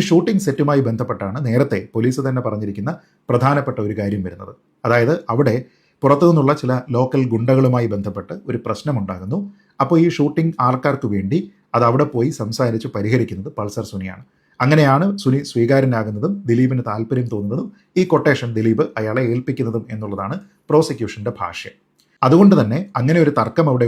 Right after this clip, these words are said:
ഉണ്ടായി എന്നും ആ ഗുണ്ടാ പ്രശ്നം പരിഹരിച്ചിരിക്കുന്നത് പൾസർ സുനിയാണ് എന്നും പറഞ്ഞുകൊണ്ട് ചില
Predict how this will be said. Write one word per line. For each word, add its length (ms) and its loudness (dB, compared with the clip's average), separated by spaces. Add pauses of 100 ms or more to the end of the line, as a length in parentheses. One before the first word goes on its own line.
ഉണ്ടായി 360 2
എന്നും 180 -4 (320)
ആ 20 4 (120)
ഗുണ്ടാ 220 4 (100)
പ്രശ്നം 360 -4
പരിഹരിച്ചിരിക്കുന്നത് 800 0
പൾസർ 360 -6
സുനിയാണ് 460 -2 (200)
എന്നും 180 -8 (100)
പറഞ്ഞുകൊണ്ട് 460 -4 (520)
ചില 160 6